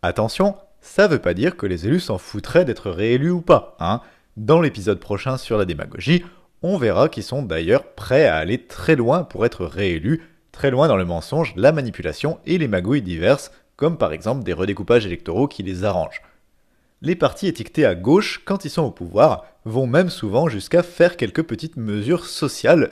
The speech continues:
et de gauche pour contenter ou pour apaiser leur électorat en pensant que ça suffira pour être réélu. Ces mesures peuvent être des avancées concrètes dans un domaine donné, hein, le mariage pour les couples de même sexe,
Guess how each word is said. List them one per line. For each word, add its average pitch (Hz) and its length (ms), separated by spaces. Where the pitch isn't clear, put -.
et 202 100
de 110 120
gauche 123 360
pour 208 220
contenter 151 640
ou 180 120
pour 117 260
apaiser 113 440
leur 123 280
électorat - 840
en 170 140
pensant 147 380
que 139 120
ça 95 120
suffira 123 600
pour 110 180
être 147 200
réélu. 104 520
Ces 113 200
mesures 90 400
peuvent 110 180
être 127 140
des 101 200
avancées 117 440
concrètes 143 640
dans 127 320
un 120 80
domaine 95 320
donné, 87 420
hein, 113 160
le 104 60
mariage 98 380
pour 110 100
les 95 100
couples 107 220
de 92 100
même 78 180
sexe, 131 420